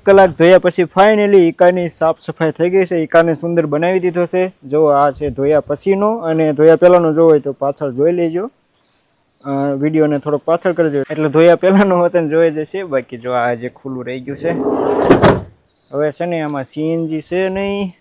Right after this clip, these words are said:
તો વિચાર છે જસદણ બાજુ જવાનું, સી એન જી નખવા આવું, જોવી જાઉં છું કે નહીં. જઈશ ને તો હમણાં તમને આગળ વ્લોગમાં જોવા જ મળી જશે. બાકી જો ઈકાની સાફ સફાઈ થઈ ગઈ છે ને કેટલો સુંદર હવે દેખાય છે.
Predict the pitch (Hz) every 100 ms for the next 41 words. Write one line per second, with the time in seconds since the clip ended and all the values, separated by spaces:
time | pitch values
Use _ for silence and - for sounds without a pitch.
0 | _ - 120 123 127 127 127 - 151 143
1 | 165 143 143 - 143 135 135 127 135 139
2 | 135 - 151 151 147 143 - 156 131 120
3 | 151 156 120 127 139 135 139 - 123 143
4 | 190 _ _ _ _ _ _ 147 175 175
5 | 143 139 147 143 139 139 139 143 135 147
6 | 139 135 147 139 139 170 165 160 180 190
7 | _ 127 123 139 131 139 139 139 131 151
8 | 151 - 143 143 180 190 175 170 190 214
9 | 180 185 196 185 160 147 143 - 135 135